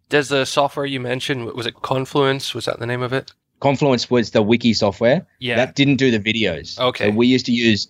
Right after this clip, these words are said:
Speaker 2: Jing for videos.
Speaker 1: Okay, and then I guess
Speaker 2: Um,
Speaker 1: just link to them from there.
Speaker 2: Correct. And Jing and, and all of those things you can upload to either a YouTube, like a private YouTube thing or whatever you end up using. There's, I think Snagit is another one.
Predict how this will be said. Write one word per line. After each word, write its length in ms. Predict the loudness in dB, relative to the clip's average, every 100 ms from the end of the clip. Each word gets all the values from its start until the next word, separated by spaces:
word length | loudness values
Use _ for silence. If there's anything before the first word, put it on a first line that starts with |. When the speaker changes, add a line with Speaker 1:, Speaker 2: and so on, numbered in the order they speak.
| -2
Speaker 2:
Jing 420 | 0 2 0 -8 -16 _
for 140 | 0
videos. 540 | 2 2 2 -2 -10 -18 _ -2
Speaker 1:
Okay, 300 | 0 2 0
and 100 | 0
then 100 | -4
I 60 | -2
guess 180 | 0
Speaker 2:
Um, 60 | 0
Speaker 1:
just 160 | -2 -4
link 220 | -4 -4
to 160 | -6
them 200 | -6 -8 -12
from 240 | -10 -6
there. 240 | -4 -4 -6 _ _ -4
Speaker 2:
Correct. 460 | 0 0 -4 -16 -4
And 300 | 0 0 2
Jing 340 | 2 2 2
and, 260 | 2 2 2
and 120 | 0
all 100 | 2
of 40 |
those 140 | 2 2
things 160 | 0
you 60 | 2
can 100 | 2
upload 340 | 2 0 0
to 120 | 0
either 240 | 0 2 0
a 300 | -2 -6 -2
YouTube, 400 | 0 2 2 2
like 140 | 0
a 40 | -2
private 380 | 2 2 2 2
YouTube 400 | 2 4 2 2
thing 280 | 0 2
or 240 | 2 2 2 -2 -10
whatever 320 | -4 0 2
you 120 | 2 4
end 140 | 2
up 120 | 2
using. 220 | 2 2
There's, 460 | 2 2 0 -2 -4 -4
I 60 | 0
think 140 | 2
Snagit 540 | 2 0 2 2 0 0
is 140 | -4
another 240 | -2 0 2
one. 300 | 2 0